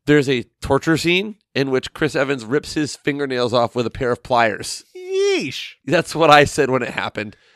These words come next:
Speaker 2: I saw him in Monst-, was it Monsters Ball? Was that it with Halle Berry?
Speaker 1: Yes.
Speaker 2: And I was confused. I'm like,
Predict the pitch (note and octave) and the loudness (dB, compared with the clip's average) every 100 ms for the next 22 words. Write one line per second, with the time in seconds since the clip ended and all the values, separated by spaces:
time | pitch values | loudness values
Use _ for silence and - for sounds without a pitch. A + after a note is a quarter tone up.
0 | _ D3 E3 C#3 B2 G#2 A#2+ E3 - _ | _ -6 -4 -4 -8 -10 -10 -10 -12 _
1 | _ A#2 C3 A#2 G#2+ C#3 D#3+ - D#3 E3+ | _ -14 -14 -14 -14 -14 -14 -16 -14 -12
2 | E3+ E3+ A2+ B2 C#3+ C#3+ A2 C3 C3 A#2 | -10 -12 -10 -8 -6 -8 -8 -8 -8 -10
3 | D3 D#3+ C#3+ C#3+ - - B2 B2 - B2 | -12 -6 2 4 2 -6 -8 -10 -14 -14
4 | D#3+ C3+ F#2 G2+ | -14 -14 -18 -20